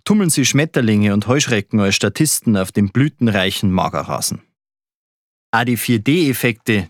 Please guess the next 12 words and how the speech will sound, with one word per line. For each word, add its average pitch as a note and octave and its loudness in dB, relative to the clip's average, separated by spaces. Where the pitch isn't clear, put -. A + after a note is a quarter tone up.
die C3 0
sonst A#2 0
kein D3 -2
Kino B2+ 0
bietet, C3+ -2
können A#2 2
Sie G#2+ -2
sehen C#3 0
und G#2 0
fühlen B2 0
lassen. - -4
Erst A#2 -2